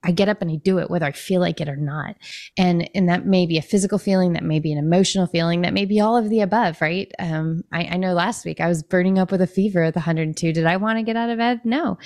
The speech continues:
but that's not the point. The point is, is that, you know, as, as Christians, we live, we live in a way that's different than the world. And that begins with our,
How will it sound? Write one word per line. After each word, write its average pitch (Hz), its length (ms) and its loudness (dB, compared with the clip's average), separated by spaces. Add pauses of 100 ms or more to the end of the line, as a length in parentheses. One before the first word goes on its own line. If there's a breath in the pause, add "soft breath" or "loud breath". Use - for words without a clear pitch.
(260 loud breath)
but - 60 -8
that's 269 180 2
not 262 100 2
the 247 80 2
point. 214 380 -4
The - 80 -6
point 240 320 2
is, 208 180 0
is 196 160 -2
that, 185 300 2 (760 loud breath)
you 214 140 4
know, 185 360 2
as, 196 160 2
as 208 200 -2
Christians, 240 440 2
we 190 160 2
live, 190 440 2 (180)
we 202 140 2
live 202 200 4
in 233 80 4
a 214 80 2
way 185 360 2 (120)
that's - 200 0
different 208 340 0
than 180 120 -4
the 180 100 -6
world. - 320 -10 (100)
And 196 160 4
that 185 240 0
begins 208 540 2
with 190 240 -2
our, 190 360 0